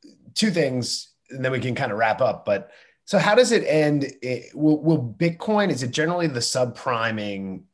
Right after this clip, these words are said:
asset that, that ends in that illiquid sell-off and the, the defaulting? Or is it some other part of the market this time?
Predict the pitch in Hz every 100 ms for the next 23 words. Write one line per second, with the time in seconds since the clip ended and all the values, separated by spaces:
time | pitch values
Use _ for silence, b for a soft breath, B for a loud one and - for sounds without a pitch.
0 | _ 107 92 - 101 98 - 101 92 -
1 | _ - 92 - 101 98 95 95 87 85
2 | 85 85 95 92 92 92 92 92 87 82
3 | - _ - - 95 92 92 92 - 85
4 | 80 80 76 69 - 73 80 85 - 92
5 | - 104 107 b b b b _ _ _
6 | - 131 127 120 107 117 104 - _ -
7 | - 139 127 123 - _ - 123 117 -
8 | 104 98 95 92 87 87 78 - _ _
9 | _ _ _ 95 95 - - 71